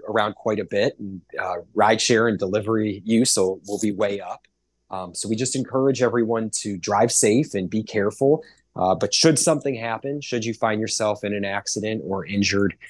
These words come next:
um, on the roadway, please don't hesitate to reach out to us. Legal rideshare dot com is the best way to get, uh, a hold of us and find our contact information. Um, we help recover the cost of medical treatment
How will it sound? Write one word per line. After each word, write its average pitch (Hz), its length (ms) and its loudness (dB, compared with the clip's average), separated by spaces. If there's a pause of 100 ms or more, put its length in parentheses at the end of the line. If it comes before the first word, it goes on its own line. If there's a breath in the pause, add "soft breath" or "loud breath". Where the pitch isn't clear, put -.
(260 loud breath)
um, 90 200 0
on 104 160 2
the 107 80 6
roadway, 95 440 4
please 110 440 4
don't 104 220 2
hesitate 95 460 -6
to - 120 -4
reach 92 220 -2
out 92 200 -2
to 95 180 -2
us. - 280 0 (400 soft breath)
Legal 113 240 4
rideshare 107 420 0
dot 95 260 -8
com 107 300 -2
is 92 120 -8
the 95 80 -10
best 95 300 -4
way 95 160 -2
to 92 220 -6
get, 90 260 -4 (120)
uh, 90 140 -14 (100)
a 95 60 -6
hold 127 220 6
of 117 100 0
us 110 200 2
and 95 120 -8
find 92 160 -6
our 85 80 -12
contact 107 420 -4
information. 98 720 0 (560 soft breath)
Um, 87 340 -4 (120)
we 101 180 2
help 101 300 4 (400)
recover 120 340 2
the 113 80 6
cost 110 280 4
of 110 60 4
medical 123 300 4
treatment 120 520 -2